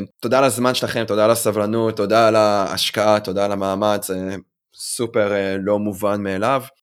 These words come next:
תודה לכם המאזינים שהקדשתם את הזמן שלכם, שוב, בתקופה כזאת שהיא לא פשוטה, וכנראה שאתם לא שומעים את זה בדרך לעבודה או בעבודה, אז תודה למי שמאזין לנו.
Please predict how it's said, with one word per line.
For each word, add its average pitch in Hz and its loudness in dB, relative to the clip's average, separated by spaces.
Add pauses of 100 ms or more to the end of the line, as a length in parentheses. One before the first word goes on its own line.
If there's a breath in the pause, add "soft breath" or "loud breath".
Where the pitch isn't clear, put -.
(120)
תודה 143 2
לכם 151 0
המאזינים 127 2
שהקדשתם 120 -2
את 117 -8
הזמן 117 0
שלכם, 110 -2
שוב, 104 -6
בתקופה 110 -2
כזאת 107 -2
שהיא 107 -2
לא 107 2
פשוטה, 107 -2
וכנראה 104 -10
שאתם 107 -6
לא 110 0
שומעים 104 -4
את 101 -14
זה 101 -8
בדרך 104 -6
לעבודה 104 -4
או 101 -4
בעבודה, 98 -4 (200)
אז - -14
תודה 104 -2
למי 107 -2
שמאזין 98 -2
לנו. 139 0